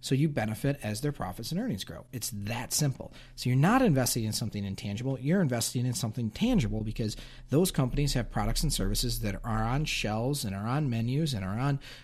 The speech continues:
online, uh, stores all over the place that are making money for you. So it's not intangible. Stocks investing is not intangible. It's tangible. You can touch it. You can feel it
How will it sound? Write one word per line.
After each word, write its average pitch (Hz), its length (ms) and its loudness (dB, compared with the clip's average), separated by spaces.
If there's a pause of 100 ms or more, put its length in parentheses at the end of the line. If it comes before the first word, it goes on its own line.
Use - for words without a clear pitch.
(120)
online, 131 640 2
uh, 113 600 -4
stores 135 600 0
all 180 300 8
over 190 160 6
the 101 80 0
place 101 420 -2 (680)
that 135 260 2
are 143 80 6
making 107 520 2
money 98 440 -2 (100)
for 87 300 -6
you. - 240 -14 (500)
So 113 140 -4
it's 117 160 -2
not 185 260 4
intangible. 170 680 2
Stocks 139 360 0
investing 143 400 2
is 104 120 -2
not 123 160 0
intangible. 117 380 -2
It's - 120 -8
tangible. 120 380 0
You 110 100 -2
can 120 100 -4
touch 151 220 0
it. 143 40 -2
You 127 80 -4
can 117 80 -4
feel 135 200 2
it 131 100 0